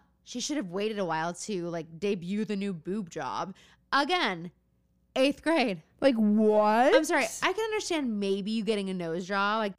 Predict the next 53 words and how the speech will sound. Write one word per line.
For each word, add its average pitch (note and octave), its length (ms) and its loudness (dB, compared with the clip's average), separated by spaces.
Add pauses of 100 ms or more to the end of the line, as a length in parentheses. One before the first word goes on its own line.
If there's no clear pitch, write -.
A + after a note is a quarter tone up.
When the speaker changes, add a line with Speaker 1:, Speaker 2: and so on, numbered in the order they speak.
Speaker 1:
that's B3 280 -4
the D#4+ 100 -4
only C#4+ 200 -4
surgery G3 360 -6
that F3 120 -8
I F3+ 80 -4
can F3+ 140 -14
understand E3 480 -10
some D#3 140 -12
girls D3 200 -12
getting, D#3 560 -8
like, E3+ 160 -12
when F3 100 -8
they E3 80 -8
were D#3+ 80 -8
younger. D#3 420 -8 (320)
A D4 120 -2
boob F#3+ 460 -6
job? F4 200 0 (360)
Unless B3 380 4
Speaker 2:
Unreal. - 120 -2
Speaker 1:
it's C#4 80 -2
a G4+ 60 -2
reduction? D#4+ 600 -4 (320)
Speaker 2:
It's - 200 0
like, E4+ 160 2 (300)
girl, F4 260 4
Speaker 1:
What? G4 200 -2
Speaker 2:
you E4 220 4
ha-, F4+ 160 2 (300)
uh, C#4+ 80 2
the, C#4+ 200 4 (680)
you F#4+ 80 6
haven't A4 220 4
even E4+ 60 0
hit - 320 0
puberty. G#4+ 600 4
Speaker 1:
Li-, C#4+ 100 -4 (360)
I, A#3+ 140 -2
literally, A#4 680 4
you're F#4 100 4
in D4 140 0
eighth, C#4 120 -4
you B3 120 -6
probably D4 200 -2
don't E4 120 -2
even, C#4+ 280 -6
you B3 300 -2
maybe A#3 560 -2
have G3+ 140 -4
gotten D#3 200 -4
your E3+ 100 -10
period. D#3 480 -12